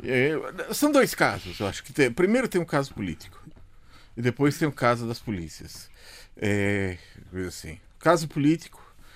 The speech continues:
é um, é um dado, um, um ministro que,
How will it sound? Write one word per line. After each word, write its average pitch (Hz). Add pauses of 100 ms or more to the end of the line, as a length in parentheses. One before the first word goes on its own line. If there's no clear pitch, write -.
(180)
é 107
um, 117
é 104
um 127
dado, 82
um, 90
um 92
ministro 147
que, 87